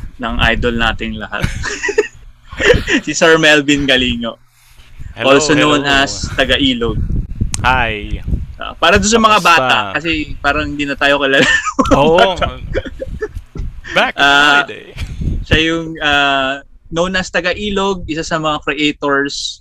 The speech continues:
Speaker 1: sa Culture Crash, which is, ang title niya dun ay, ah, Pasig.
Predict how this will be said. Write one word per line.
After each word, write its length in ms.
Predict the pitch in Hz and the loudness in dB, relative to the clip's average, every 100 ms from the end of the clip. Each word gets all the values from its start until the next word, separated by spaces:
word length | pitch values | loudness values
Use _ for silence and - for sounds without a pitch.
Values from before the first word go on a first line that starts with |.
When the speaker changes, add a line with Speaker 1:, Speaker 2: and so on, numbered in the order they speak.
| - - - - - | -16 -14 -8 -8 -8
Speaker 1:
sa 340 | - - 135 120 | -10 -6 -2 0
Culture 320 | 196 202 208 | 0 2 4
Crash, 460 | 170 110 101 - - | 2 0 -4 -8 -8
which 260 | 135 120 - | -10 -10 -8
is, 360 | 131 131 - - 131 | -8 -8 -10 -6 -4
ang 160 | 135 | 0
title 320 | 139 135 139 | 2 2 0
niya 160 | 131 131 | 0 -2
dun 240 | 127 123 120 | 0 -2 0
ay, 440 | 113 107 107 113 - - - - - - - - - | -2 -2 -6 -10 -16 -16 -16 -18 -20 -20 -18 -12 -6
ah, 720 | 117 107 104 - - 92 - | -4 -2 -2 -4 -6 -8 -6
Pasig. 460 | - 180 - 139 | 2 2 2 -2